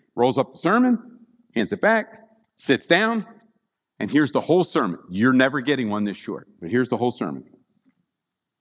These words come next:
He rolled up the scroll, give it back to the attendant, sit down, sermon time. The eyes of everyone in the synagogue were fastened on him. He began by saying,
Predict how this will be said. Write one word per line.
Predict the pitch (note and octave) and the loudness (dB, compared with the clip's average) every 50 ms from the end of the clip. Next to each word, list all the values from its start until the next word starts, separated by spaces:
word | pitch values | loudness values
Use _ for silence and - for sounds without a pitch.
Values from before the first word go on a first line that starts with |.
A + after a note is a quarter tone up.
| _ _ _ _ _ _ _ _ _ _ _ _ _ _ _ _ _ _ _ _ _ _ _ _ _ _ - | _ _ _ _ _ _ _ _ _ _ _ _ _ _ _ _ _ _ _ _ _ _ _ _ _ _ -6
He | G2+ | -2
rolled | G#2 A#2 C3 D3+ | 0 0 0 0
up | E3 | -2
the | - - | -8 -12
scroll, | - - C#3 A2+ G#2 A2+ C3+ D3 - - - _ _ _ _ _ _ _ _ _ _ _ _ _ _ _ _ _ _ | -6 -2 0 0 0 0 -2 -4 -8 -14 -20 _ _ _ _ _ _ _ _ _ _ _ _ _ _ _ _ _ _
give | G2 G2+ | -8 -6
it | F#2+ - | -4 -2
back | G2+ G2+ G#2 - | -2 -2 0 0
to | - A#2+ | 0 0
the | B2 | 0
attendant, | B2 B2 - G#2+ G#2+ A#2+ C3+ - | 0 -2 -2 -2 -2 -2 -4 -6
sit | - B2 A#2+ | -6 -6 -4
down, | - B2+ A2 A2+ A#2+ A#2 | -2 -2 -4 -4 -4 -6
sermon | - - C#3+ C#3 B2 G#2+ | -4 -2 0 0 0 0
time. | F2+ F#2 F#2 F#2+ G2+ - - _ _ _ _ _ _ _ _ _ _ _ _ _ _ _ _ _ _ _ _ _ _ _ _ _ _ - | -2 -4 -8 -10 -10 -12 -18 _ _ _ _ _ _ _ _ _ _ _ _ _ _ _ _ _ _ _ _ _ _ _ _ _ _ 0
The | G2+ | 2
eyes | G#2 A2 A#2 A2 | 2 2 2 0
of | A#2+ G2+ | 0 0
everyone | A#2 A#2 B2 B2 A#2+ A#2+ A#2+ | 0 2 2 2 0 0 0
in | A#2+ A#2+ | 0 0
the | A2+ | -2
synagogue | G#2+ - - B2+ A#2 G#2+ F2+ F#2+ F#2 F2+ F2 E2 D#2 - - _ _ _ _ _ _ _ _ _ - | -2 -2 -2 -2 -2 -2 -2 -4 -4 -4 -6 -6 -10 -14 -20 _ _ _ _ _ _ _ _ _ -10
were | F2 E2+ | -10 -10
fastened | - - - - B2+ A#2 - - - G2+ E2 - | -10 -6 -2 0 0 0 0 -2 -8 -14 -14 -14
on | - B1+ B1+ - | -14 -16 -18 -18
him. | - - - C2 - _ _ _ _ _ _ _ _ _ _ _ _ _ _ _ _ _ _ _ _ _ _ _ _ _ _ _ _ _ _ _ | -20 -20 -20 -20 -20 _ _ _ _ _ _ _ _ _ _ _ _ _ _ _ _ _ _ _ _ _ _ _ _ _ _ _ _ _ _ _
He | - F2 | -14 -12
began | D#2+ F#2+ E2+ G2+ G2 F#2+ F#2 | -10 -8 -6 -4 -4 -2 -2
by | D#2+ E2 E2 | -4 -4 -6
saying, | E2+ - - F#2 F2 E2 E2 D#2 D2+ D2 | -8 -8 -10 -8 -8 -6 -8 -8 -10 -14